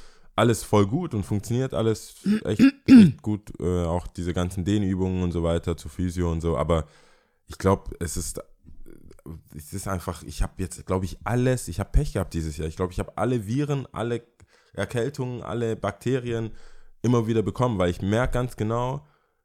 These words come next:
Speaker 1: die allererste Phase, wo ich krank war, war das Schlimmste.
Speaker 2: Mhm.
Speaker 1: Da war ich so Knockout, da war ich zwei Tage wirklich g-,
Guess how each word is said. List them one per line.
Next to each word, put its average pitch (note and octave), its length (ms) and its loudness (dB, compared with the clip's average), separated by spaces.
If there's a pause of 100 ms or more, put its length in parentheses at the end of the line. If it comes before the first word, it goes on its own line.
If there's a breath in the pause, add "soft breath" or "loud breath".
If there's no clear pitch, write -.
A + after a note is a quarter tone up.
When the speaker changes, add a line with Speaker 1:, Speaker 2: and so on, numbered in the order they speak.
(140)
Speaker 1:
die - 280 -4
allererste C3 720 0 (360)
Phase, C#3 400 0
wo B2 80 2
ich G#2 100 -2
krank A#2+ 240 -2
war, A2 80 2
war F#2 100 2
das E2 100 -8
Schlimmste. D#2+ 520 -6
Speaker 2:
Mhm. F3+ 160 -2
Speaker 1:
Da F2+ 80 2
war F#2+ 80 6
ich F2+ 80 -2
so F#2+ 120 0
Knockout, D2 580 -2
da D2 60 -4
war D#2+ 60 0
ich D#2+ 160 -6
zwei F2 280 -2
Tage F2+ 380 0
wirklich E2+ 420 -2 (100)
g-, - 100 -18